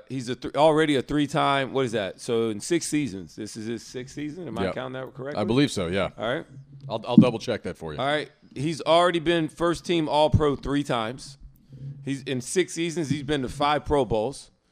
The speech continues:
Speaker 1: He's already, he's the, he tied for the season sack all time, uh, most sacks in one season with Michael Strahan with twenty-two and a half.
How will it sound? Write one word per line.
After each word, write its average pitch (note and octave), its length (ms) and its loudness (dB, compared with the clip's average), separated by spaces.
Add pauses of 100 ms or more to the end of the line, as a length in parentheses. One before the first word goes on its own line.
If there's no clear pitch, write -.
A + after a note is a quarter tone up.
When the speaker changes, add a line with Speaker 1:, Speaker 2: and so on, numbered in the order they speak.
(300)
Speaker 1:
He's C#3+ 160 0
already, E3+ 560 8 (140)
he's C#3+ 240 0
the, C#3 540 6 (440)
he D#3 160 -4
tied F3 400 6
for E3 160 2
the C#3+ 140 2
season E3+ 840 0 (220)
sack E3 680 4 (220)
all D3+ 260 6
time, C#3+ 540 0 (420)
uh, A2+ 60 -2
most C3+ 320 2
sacks C#3+ 320 2
in B2 160 -4
one C3+ 160 0
season A#2 480 -4 (320)
with A#2+ 160 2
Michael C3+ 320 4
Strahan B2 420 0
with A2 140 -2
twenty-two C3+ 500 -2
and A#2+ 80 0
a G2+ 60 0
half. G2+ 560 -4